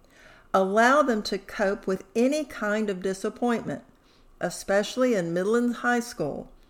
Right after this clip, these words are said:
so you can assist them in knowing how to deal with life when it doesn't go their way. As a life coach,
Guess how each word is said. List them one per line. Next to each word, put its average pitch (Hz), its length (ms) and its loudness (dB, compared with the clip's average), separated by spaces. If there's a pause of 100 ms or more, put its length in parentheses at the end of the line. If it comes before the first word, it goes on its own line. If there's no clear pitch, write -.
(320)
so - 220 -2
you 208 260 0
can 269 160 0
assist 247 540 -4
them 190 340 0
in 185 220 -2
knowing 233 340 0
how 208 160 -4
to 160 100 -4
deal 175 380 0
with 254 300 0
life 190 360 -2
when 180 180 -2
it 156 180 -10
doesn't 180 460 -4
go 180 200 0
their 170 220 -2
way. 160 480 -4 (1200)
As 214 100 4
a 226 80 4
life 262 360 0
coach, 190 380 -2